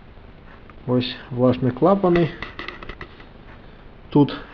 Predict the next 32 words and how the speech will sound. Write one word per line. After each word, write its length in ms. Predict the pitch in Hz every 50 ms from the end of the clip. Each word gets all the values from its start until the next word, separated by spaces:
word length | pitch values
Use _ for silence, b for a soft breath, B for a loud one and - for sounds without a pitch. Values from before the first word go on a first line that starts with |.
| -
бачимо 520 | - 131 143 143 139 - 139 135 131 131 123 127 - -
F 140 | 139 123 -
S 180 | 151 - -
I-шну 220 | 160 139 - - 135
форсунку. 680 | - - 156 147 - - 214 226 226 220 - 233 202 - - - - - - - - - - b b b b b b b b
Бачите, 320 | - - 104 - - - 131
тобто 260 | 127 139 123 - 135
то, 180 | 127 - 156 147
про 140 | - 147
що 160 | 135 - - 147
я 100 | 143 135
казав, 400 | 131 - 143 143 151 139 123 123
що 160 | - - 120
форсунка 480 | - - 123 - - 175 180 175 -
тут 200 | 143 - 143 135
пшикає 440 | - - - 151 147 - 139 135 135
одразу 460 | 131 131 131 139 143 143 143 131 131
прямо 320 | 127 - 147 143 139 139 131
в 80 | 123 127 -
циліндр, 500 | - 139 139 139 127 120 110 110 104 98 - - B B B B B B B B B
а 100 | 127 120
не 80 | 123
у 60 | 123 123
впускний 380 | 123 - 139 123 - 139 127
колектор. 500 | 123 - 131 139 185 208 208 - 170 151 - - - -
Власне, 360 | 120 120 127 123 - - 127
ось 240 | 127 131 123 - -
її 160 | 127 123 120
носик. 440 | 127 143 170 196 196 - 196 196 - - - - - - B B B B B B B -
Звідси 360 | 127 127 135 131 131 - 131
йде 240 | 127 127 131 127 127
розпилення. 680 | 123 120 - - - 170 185 196 196 190 196 190 185